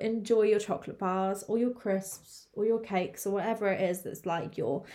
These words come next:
your little happy food, okay? But, you know, make sure that you're fueling your body with vegetables and fruits and vitamins that, you know, will make you feel good, okay? So it's about balance and taking care of your body.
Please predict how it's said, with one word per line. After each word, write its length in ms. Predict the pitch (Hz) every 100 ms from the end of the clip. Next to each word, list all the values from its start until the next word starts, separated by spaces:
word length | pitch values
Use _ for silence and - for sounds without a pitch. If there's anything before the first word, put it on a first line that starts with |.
| - -
your 100 | 202
little 200 | 196 139
happy 360 | 185 190 - 202
food, 440 | 196 190 180 185
okay? 440 | 190 196 196 226 254 - - - _
But, 280 | 226 208 - - - - _ _
you 80 | 269
know, 160 | 247 247
make 220 | 262 254
sure 240 | - 294
that 100 | 277
you're 100 | 240
fueling 460 | 247 - 254 262 233
your 100 | 220
body 680 | 220 247 240 196 196 214 - _ - 233
with 540 | 220 214 214 220 - - -
vegetables 640 | 233 339 349 196 196 -
and 220 | - 214
fruits 560 | 214 - 330 - - - 208
and 180 | 214
vitamins 800 | 254 320 254 214 202 190 190 196
that, 400 | 202 214 208 - _ _ -
you 140 | 226
know, 240 | 254 196 226
will 80 | 240
make 320 | 247 240 -
you 100 | 262
feel 280 | - 262 262
good, 440 | 277 269 - - -
okay? 380 | 226 254 359 - - -
So 100 | -
it's 100 | 269
about 260 | 285 247 294
balance 460 | 302 247 - -
and 80 | 233
taking 240 | 240 233
care 220 | 214 208 220
of 60 |
your 100 | 220
body. 460 | 202 208 - -